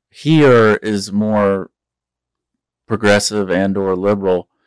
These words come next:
uh, as far, but it's just varies, and it would be nice to see this uniform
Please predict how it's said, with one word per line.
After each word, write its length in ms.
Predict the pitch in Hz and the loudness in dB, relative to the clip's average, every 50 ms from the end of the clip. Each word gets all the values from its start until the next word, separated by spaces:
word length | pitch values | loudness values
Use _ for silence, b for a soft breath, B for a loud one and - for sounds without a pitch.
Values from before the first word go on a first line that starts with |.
| _ _ _ _ _ _ _ _ _ - | _ _ _ _ _ _ _ _ _ -8
uh, 240 | - 98 90 87 - | -4 -2 -2 -2 -4
as 180 | - 95 92 - | -6 -8 -10 -10
far, 300 | - 104 101 98 98 - | -6 -4 -2 0 -2 -2
but 260 | - 104 107 92 - _ _ _ _ - | -4 -6 -8 -8 -8 _ _ _ _ -4
it's 260 | 107 101 - - - | -4 -4 -4 -6 -12
just 240 | - 120 117 - - | -10 -8 -8 -8 -6
varies, 640 | - 104 101 110 120 113 104 98 92 92 92 87 - | -2 2 2 4 4 4 2 2 0 -2 -4 -8 -10
and 460 | - 85 101 101 101 98 95 87 - - | -10 -6 -4 -4 -4 -4 -6 -8 -10 -10
it 80 | 101 | -8
would 200 | 107 113 117 110 | -6 -6 -6 -6
be 140 | 113 117 113 | -4 -2 -2
nice 440 | 110 113 113 117 120 123 120 - - | 0 0 0 0 0 0 -2 -2 -4
to 100 | - - 98 | -6 -6 -6
see 280 | - - - 113 110 | -6 -4 -4 -2 -2
this 300 | 104 101 104 98 - - | 0 0 0 -2 -2 -6
uniform 800 | 107 107 110 107 107 104 - - 98 92 90 87 87 87 85 - | -8 -6 -4 -4 -4 -4 -6 -8 -6 -4 -4 -4 -6 -8 -10 -16